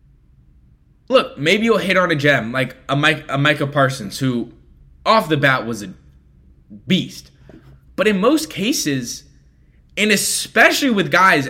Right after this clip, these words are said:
after the first round, it takes y-, not a few,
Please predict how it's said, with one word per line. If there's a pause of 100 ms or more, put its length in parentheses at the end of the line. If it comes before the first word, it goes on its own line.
after
the
first
round, (720)
it
takes
y-, (540)
not
a
few,